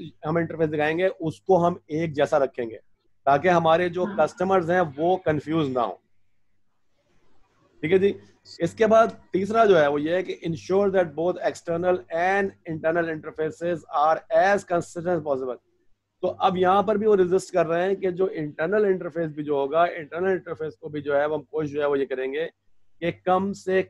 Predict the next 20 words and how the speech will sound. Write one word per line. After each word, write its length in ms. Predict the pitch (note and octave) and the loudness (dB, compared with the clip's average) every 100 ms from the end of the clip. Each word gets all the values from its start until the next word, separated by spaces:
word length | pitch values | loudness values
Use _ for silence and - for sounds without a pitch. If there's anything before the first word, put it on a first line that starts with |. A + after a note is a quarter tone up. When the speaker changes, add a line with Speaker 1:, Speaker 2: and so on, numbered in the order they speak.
| _ | _
Speaker 1:
कम 380 | F#3 G3 G3 G3 - F3+ | 0 2 2 -2 -8 -14
उसके 280 | D3+ - | -10 -4
अंदर 280 | D#3+ D#3+ D#3 | -2 0 -2
जो 140 | D3+ D3+ | -2 -2
है 200 | D3 D3 | 0 -2
वो 120 | C#3+ | -4
हम 100 | D3 | -6
changes 520 | - C3+ C#3 E3+ - _ _ | -4 -4 -4 -6 -10 _ _
लेकर 360 | A#2+ B2 C3 A2 | -4 -2 -2 -6
आए, 100 | G2+ _ _ - - | -10 _ _ -18 -12
ठीक 120 | C#3 | -8
है। 140 | E3+ - _ _ _ _ | -8 -10 _ _ _ _
और 120 | D#3+ E3 | -2 0
जो 80 | |
fourth 320 | F3 F#3+ G#3 G3+ | 0 0 0 4
rule 180 | F#3+ G3 | 6 6
है 60 | |
वो 140 | F3+ F3+ | 4 4
है 220 | F3 F#3 | 4 0
standardize 720 | - D#3+ D#3 D3+ E3+ F#3+ | -8 -12 -4 0 2 2